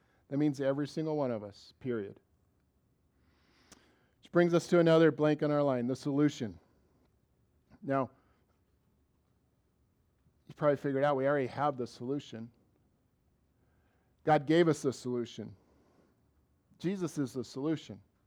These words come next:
He was, Jesus was the solution. Now,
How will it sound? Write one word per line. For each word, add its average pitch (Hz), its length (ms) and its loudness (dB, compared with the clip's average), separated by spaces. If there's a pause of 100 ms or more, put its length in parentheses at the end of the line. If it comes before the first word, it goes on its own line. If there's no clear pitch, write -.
(1700)
He 151 60 -4
was, 160 320 -2
Jesus 190 340 -6
was 165 160 -2
the 156 100 -4
solution. 143 480 -6 (2000)
Now, 139 180 -6